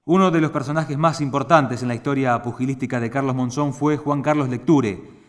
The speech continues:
quien, entre otras cosas, le consiguió la posibilidad de pelear por el título mundial en Roma, y fue al primero a quien le anunció el retiro tras pelear por segunda vez con Rodrigo Valdés en Monte Carlo, justamente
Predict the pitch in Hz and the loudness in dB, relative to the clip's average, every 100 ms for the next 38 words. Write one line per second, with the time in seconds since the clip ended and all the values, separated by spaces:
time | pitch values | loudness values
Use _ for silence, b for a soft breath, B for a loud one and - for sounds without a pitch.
0 | B 131 131 131 127 160 147 139 160 151 | B 0 2 2 0 -2 -2 -2 -2 -2
1 | 135 127 127 113 139 147 135 123 127 127 | -4 -4 -4 -2 0 2 0 0 -2 -4
2 | 123 131 151 135 107 - - 120 120 120 | -4 0 2 2 0 -10 -10 -6 -4 -2
3 | 135 131 123 117 131 127 120 127 135 123 | -2 -2 -4 -4 -4 -4 -2 -2 -2 -2
4 | 127 135 120 117 - 131 - 180 185 147 | -2 0 -2 -4 -6 -6 0 0 2 -2
5 | 143 156 190 196 190 - - - - 113 | 0 2 4 4 2 -4 -18 -20 -6 -4
6 | 123 143 139 139 131 156 170 143 151 156 | 0 0 2 -2 -2 0 2 0 2 2
7 | 120 117 107 117 139 131 123 110 123 139 | 2 -2 -4 -2 0 0 -4 -4 -2 0
8 | 127 131 131 131 117 110 110 120 135 131 | 0 -2 -2 0 0 0 -2 0 2 2
9 | 120 120 135 117 120 113 110 131 110 101 | 2 0 0 0 -2 -2 0 2 2 0
10 | 90 - B B - 185 180 170 185 165 | -6 -10 B B -4 0 4 4 4 2
11 | 175 | -2